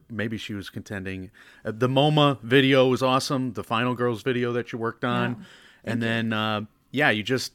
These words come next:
Speaker 1: shouted out Ruth Gor-, Gordon in the Rosemary's Baby video. Like, why? I, I mean, is this just a Halloween Kills, s-,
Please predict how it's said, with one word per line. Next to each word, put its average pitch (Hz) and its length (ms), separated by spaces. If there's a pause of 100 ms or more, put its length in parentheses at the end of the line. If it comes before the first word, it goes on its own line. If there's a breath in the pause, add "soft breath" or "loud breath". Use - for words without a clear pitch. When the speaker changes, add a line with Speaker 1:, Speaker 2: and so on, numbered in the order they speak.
Speaker 1:
shouted 117 320
out 113 180
Ruth 113 240
Gor-, 117 340
Gordon 117 380
in 101 120
the 107 80
Rosemary's 107 500
Baby 120 320
video. 95 540 (760 loud breath)
Like, - 140 (160)
why? 202 800 (840 soft breath)
I, 165 220
I - 20
mean, 180 220
is 156 200
this 240 240
just - 220
a 160 60
Halloween 151 460
Kills, 135 720
s-, - 200